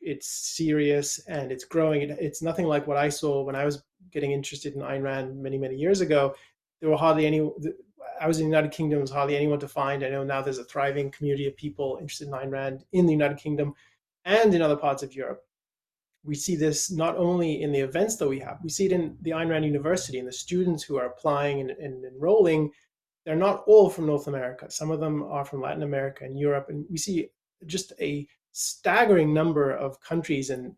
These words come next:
and places that people are coming from, including places where if people knew that the students were taking part in our reading groups or in our courses,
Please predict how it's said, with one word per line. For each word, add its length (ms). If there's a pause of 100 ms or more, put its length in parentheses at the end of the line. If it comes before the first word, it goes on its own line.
and 140
places 340
that 140
people 200
are 40
coming 180
from, 140
including 580
places 540
where 400 (400)
if 200 (140)
people 300
knew 340
that 220
the 80
students 520
were 80
taking 340
part 260
in 100
our 200
reading 280
groups 340
or 120
in 80
our 140
courses, 640